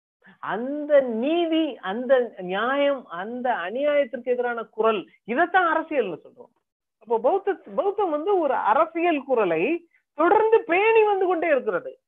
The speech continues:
இந்த அரசியல் குரலை வைத்துக் கொண்டுதான் பௌத்தம் வந்து, அஹ், ஆரியர்களுடைய வைதீகத்திற்கு எதிரான சீர்திருத்த தன்மைகளை கொடுத்ததாக அதை பின்னாடி கொண்டு வந்து நிப்பாட்டுறாங்க.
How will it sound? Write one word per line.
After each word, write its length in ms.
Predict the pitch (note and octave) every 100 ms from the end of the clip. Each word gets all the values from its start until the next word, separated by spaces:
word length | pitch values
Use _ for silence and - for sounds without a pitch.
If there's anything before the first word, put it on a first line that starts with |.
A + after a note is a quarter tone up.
| _ _ _ _ E3+
இந்த 200 | C4 C4+
அரசியல் 440 | A#3+ D4+ F4+ D#4+
குரலை 240 | D4 C#4+ C#4
வைத்துக் 280 | B3+ C4 C4
கொண்டுதான் 340 | C4 C4+ D#4
பௌத்தம் 420 | A3+ C4+ B3+ C#4+
வந்து, 280 | B3 B3 D#4 D#4+ C4 - _ -
அஹ், 420 | G3 F#3+ F3+ E3+ F3+ F3+ G3
ஆரியர்களுடைய 840 | B3 D4+ D4 C4+ C4 B3 A3+ A#3+ C4+ C4+ B3+ A3+ G3 _ _
வைதீகத்திற்கு 1000 | F#3+ C4+ D4+ D4 C4 G#3+ B3+ A#3 B3 D4 C#4 A3+ F#3
எதிரான 560 | G#3+ C#4 C#4 C4+ C4+ B3+
சீர்திருத்த 640 | C#4+ E4 D4+ D4 B3+ B3+
தன்மைகளை 440 | B3+ B3 B3 A#3+ A#3+
கொடுத்ததாக 540 | B3 B3 A#3 A3 A3 D4
அதை 180 | A#3+ A#3
பின்னாடி 320 | B3+ D#4 D4
கொண்டு 180 | A#3+ A3
வந்து 140 | G3+
நிப்பாட்டுறாங்க. 400 | F3 F3+ D3+ B2+